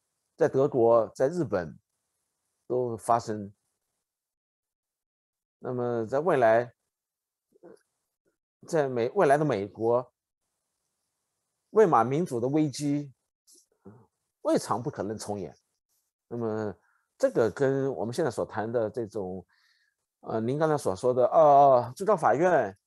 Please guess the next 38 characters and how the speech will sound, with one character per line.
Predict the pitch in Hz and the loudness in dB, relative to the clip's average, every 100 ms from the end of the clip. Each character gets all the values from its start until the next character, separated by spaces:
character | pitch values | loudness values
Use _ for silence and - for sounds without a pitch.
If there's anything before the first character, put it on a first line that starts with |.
| _ _ _ _ _ | _ _ _ _ _
军 | 185 196 196 | -6 -4 2
队 | 208 147 110 90 - | 2 4 0 -4 -4
等 | 185 | -2
等 | 170 | -2
等 | 160 170 | -2 0
等， | 151 120 98 _ _ _ _ _ _ _ _ _ _ _ - - | 2 0 -4 _ _ _ _ _ _ _ _ _ _ _ -20 -16
我 | - 160 131 | 0 2 4
觉 | 147 | 2
得 | 147 139 | 4 2
不 | 123 135 | 2 -6
是 | - 139 | -8 -6
一 | 127 | -6
个， | 120 123 113 | -2 0 0
一 | 110 | -2
个 | 110 117 110 107 107 104 107 | -4 -2 0 0 0 0 -2
问 | 117 151 127 95 | -4 -4 -4 -6
题 | - - 104 101 | -16 -12 -10 -8
的， | 107 98 92 95 - _ | -4 -4 -4 -8 -14 _
不， | - 139 | -10 -6
我 | 104 | -2
觉 | 135 | -2
得 | |
不 | 127 | -4
是 | 127 | -6
一 | 123 | -10
个 | |
层 | - 104 | -10 -8
面。 | 123 113 | -6 -6
他 | 117 | -6
们 | 170 175 | -6 -2
的， | 165 | -2
如 | 160 | -2
果 | 202 135 | 0 0
说 | 113 147 | 0 -2
他 | 151 | -2
们 | 151 | -4
一 | |
旦 | 156 165 143 | -2 -2 -2